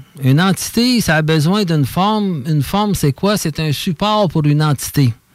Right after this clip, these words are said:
Donc, l'en-, le but de l'entité, c'est de faire croire à l'ego que sa forme est réelle. Fait qu'en faisant croire que la forme est réelle, automatiquement,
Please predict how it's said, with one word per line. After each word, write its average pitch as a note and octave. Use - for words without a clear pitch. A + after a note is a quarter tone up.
Donc, G3
l'en-, F#3+
le D#3+
but F#3+
de G3+
l'entité, F#3
c'est F#3
de D#3
faire F#3
croire A3
à E3
l'ego D#3+
que -
sa C#3
forme G3+
est D#3
réelle. D#3+
Fait C#3+
qu'en D3+
faisant F3+
croire B3+
que D#3+
la D3
forme A#3+
est E3
réelle, D#3+
automatiquement, F#3